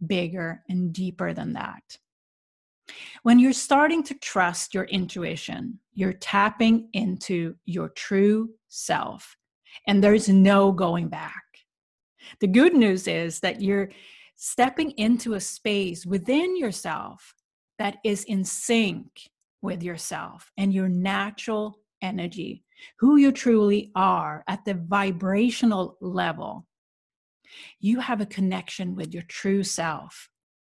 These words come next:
in that space. In that space, there are no alternatives. There are no options or doubts anymore of who you are. It's a feeling of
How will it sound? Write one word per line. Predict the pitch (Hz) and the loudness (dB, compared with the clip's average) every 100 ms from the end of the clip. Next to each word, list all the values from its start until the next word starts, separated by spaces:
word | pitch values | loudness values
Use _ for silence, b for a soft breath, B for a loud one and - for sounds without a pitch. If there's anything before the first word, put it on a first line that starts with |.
| _ - | _ -6
in | 190 180 | -4 -4
that | 165 160 | -6 -10
space. | - - - - - - - _ _ _ _ _ _ _ _ _ _ _ _ _ B B - | -14 -10 -10 -10 -14 -18 -18 _ _ _ _ _ _ _ _ _ _ _ _ _ B B 2
In | 302 349 | 4 6
that | 285 240 | 4 2
space, | - - 190 185 - | -2 -2 0 0 0
there | 196 - | -4 2
are | 202 233 247 | 4 6 8
no | 247 226 190 190 190 190 - - | 8 8 6 2 0 -2 -4 -4
alternatives. | 185 175 - 175 165 160 165 185 - | -4 -4 -8 -6 -6 -6 -10 -10 -2
There | 208 | 0
are | - 226 | 4 6
no | 254 226 226 | 6 4 2
options | 185 190 - - 165 165 - | 2 2 -2 -10 -8 -8 -6
or | 196 | -6
doubts | 170 202 196 185 170 165 - | -4 0 0 0 -2 -6 -8
anymore | 196 190 180 165 165 | -2 -2 -2 -4 -6
of | 190 160 - _ | -6 -8 -14 _
who | 233 226 226 | 2 4 4
you | 240 190 190 185 185 - - | 0 -2 -2 -2 -4 -8 -10
are. | 170 160 160 180 _ _ _ b b b b | -8 -6 -10 -18 _ _ _ b b b b
It's | 208 208 208 | -12 -6 -6
a | |
feeling | 196 - 233 247 269 277 269 285 - | -6 -2 2 4 4 4 4 0 -2
of | 202 202 202 196 | 0 0 -2 -6